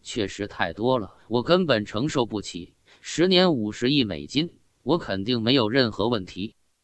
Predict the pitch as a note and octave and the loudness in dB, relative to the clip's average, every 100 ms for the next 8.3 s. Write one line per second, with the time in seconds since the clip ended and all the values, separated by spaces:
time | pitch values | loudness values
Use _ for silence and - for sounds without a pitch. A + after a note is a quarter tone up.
0 | _ _ _ - G3+ D#3+ C3 C3 C#3+ C3+ | _ _ _ 0 6 6 4 0 2 0
1 | B2 F2+ E2 B2 - _ _ _ G#3 G#3+ | 0 -4 -2 -2 -2 _ _ _ 2 4
2 | E3+ E3+ E3 E3+ E3 - _ _ B2+ C3+ | 4 2 2 4 2 -2 _ _ 0 2
3 | C3 - B2 E3 C#3 A2+ F#2+ F#2 A#2 B2+ | 2 0 -2 2 4 4 2 2 2 2
4 | D3+ - G#2 C3 - - G#2+ G2+ B2+ C3 | 0 0 -2 -4 -8 -4 -4 -2 -2 2
5 | D3+ G#2 - F2+ B2 B2 F#2 - _ B2+ | 2 2 -4 -6 -4 -4 -6 -12 _ 0
6 | C#3+ C#3+ D#3+ C#3 B2+ A2+ B2 F#3+ F3 B2+ | 2 4 4 4 4 2 0 0 2 2
7 | A2 G#2+ D3 C3+ A#2 F2 B2+ C3+ B2+ G#2 | 0 -2 0 0 -2 -4 2 2 2 -4
8 | E2+ G2 | -4 -4